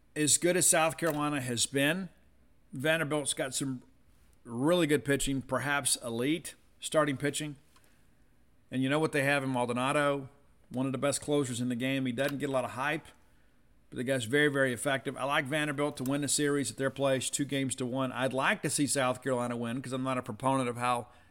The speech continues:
uh, Tim Corbin and Vandy run the college baseball program. Just not. And again, I know that it's not anything illegal. It's just I think it's unethical.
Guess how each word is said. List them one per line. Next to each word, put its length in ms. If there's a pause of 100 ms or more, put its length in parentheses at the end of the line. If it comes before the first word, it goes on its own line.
(440)
uh, 100
Tim 220
Corbin 380
and 120
Vandy 320
run 160
the 60
college 320
baseball 380
program. 340
Just 160
not. 180 (160)
And 120
again, 260
I 120
know 140
that 120
it's 120
not 140
anything 300
illegal. 440
It's 140
just 140
I 140
think 240
it's 120
unethical. 480